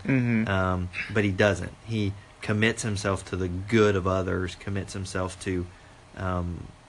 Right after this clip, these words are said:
Speaker 2: to making things right. He doesn't want anyone else to ever have to deal with what he did.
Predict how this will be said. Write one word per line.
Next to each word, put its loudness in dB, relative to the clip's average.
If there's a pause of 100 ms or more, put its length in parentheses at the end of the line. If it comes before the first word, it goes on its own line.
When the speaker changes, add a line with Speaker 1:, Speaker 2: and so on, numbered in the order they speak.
(580)
Speaker 2:
to -4 (560)
making 0
things -4
right. 0
He -2
doesn't 2
want -4
anyone -2
else -4
to -6
ever -2
have -6
to -6 (240)
deal 2
with -4
what -6
he -4
did. -8